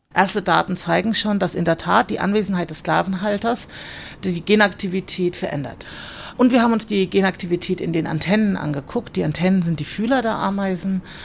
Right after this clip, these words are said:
und die sind wichtig eben zur Nesterkennung. Und, ähm, wir vermuten, dass, dass vielleicht auch da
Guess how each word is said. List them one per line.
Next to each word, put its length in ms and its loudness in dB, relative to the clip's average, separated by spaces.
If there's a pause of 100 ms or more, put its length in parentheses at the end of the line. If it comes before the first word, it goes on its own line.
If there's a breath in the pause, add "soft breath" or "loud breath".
(120)
und 140 2
die 60 6
sind 200 4
wichtig 340 -2
eben 140 0
zur 140 0
Nesterkennung. 800 -6
Und, 400 -8
ähm, 280 2 (260 loud breath)
wir 120 4
vermuten, 460 4
dass, 240 2
dass 200 -2
vielleicht 320 0
auch 120 -2
da 400 4